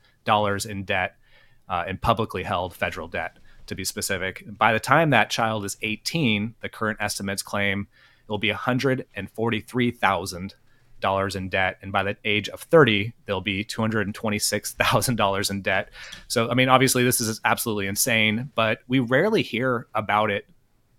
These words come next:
by our elected officials, by politicians,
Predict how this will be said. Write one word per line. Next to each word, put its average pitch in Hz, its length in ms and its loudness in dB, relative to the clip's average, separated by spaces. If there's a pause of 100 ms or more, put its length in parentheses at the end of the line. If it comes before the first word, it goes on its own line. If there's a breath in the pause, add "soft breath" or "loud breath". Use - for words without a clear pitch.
(220)
by 101 380 2
our 104 200 -2
elected 104 340 -4
officials, 127 580 2
by - 140 -10
politicians, 113 1000 0